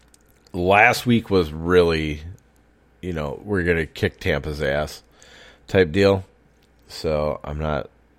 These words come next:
I'm not totally out on that. Oh, I forgot to switch these. Look at that. Look at that. Daddy's a dill hole.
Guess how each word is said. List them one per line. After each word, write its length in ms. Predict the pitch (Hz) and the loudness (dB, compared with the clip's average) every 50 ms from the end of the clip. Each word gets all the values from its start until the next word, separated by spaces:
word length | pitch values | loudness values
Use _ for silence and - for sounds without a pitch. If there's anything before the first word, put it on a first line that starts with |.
| _ _ - | _ _ -12
I'm 60 | 76 | -10
not 180 | 78 76 69 - | -8 -8 -8 -10
totally 320 | - - 78 73 73 71 | -8 -4 -4 -2 -2 -2
out 200 | 69 71 73 71 | -2 -2 -2 -2
on 160 | 71 71 69 67 | -4 -4 -6 -6
that. 200 | 67 67 64 - _ _ - - | -8 -8 -10 -12 _ _ -10 -8
Oh, 340 | 120 156 151 107 76 73 - - _ _ _ _ | -6 -6 -6 -8 -10 -12 -16 -20 _ _ _ _
I 80 | - 139 | -12 -12
forgot 280 | 147 - - - - - | -10 -8 -8 -10 -10 -10
to 60 | - | -14
switch 280 | - - - 131 - - | -16 -14 -14 -14 -14 -12
these. 260 | - 60 73 - - _ _ _ _ _ _ _ _ _ _ _ _ _ _ _ - - - - - _ - | -14 -14 -14 -16 -20 _ _ _ _ _ _ _ _ _ _ _ _ _ _ _ -20 -20 -20 -20 -20 _ -10
Look 160 | 151 165 170 170 | -8 -6 -4 -2
at 100 | 160 151 | -2 0
that. 340 | 165 175 170 135 - - _ _ _ _ _ _ _ _ _ _ _ _ _ _ _ _ _ _ _ _ _ _ _ _ _ _ _ - _ _ _ _ - | 0 0 0 0 -2 -4 _ _ _ _ _ _ _ _ _ _ _ _ _ _ _ _ _ _ _ _ _ _ _ _ _ _ _ -20 _ _ _ _ -6
Look 240 | 165 175 151 117 110 | -4 -4 -2 -2 -2
at 160 | 92 73 - | -4 -4 -2
that. 300 | 104 98 80 67 - - | -2 -2 -2 -2 -4 -4
Daddy's 360 | 117 117 117 104 87 71 69 | -2 -2 -2 -2 -4 -6 -8
a 60 | 69 | -12
dill 260 | 65 - 90 82 67 | -6 -4 -2 -2 -2
hole. 380 | - 78 69 64 60 58 69 | -2 -4 -4 -4 -4 -4 -8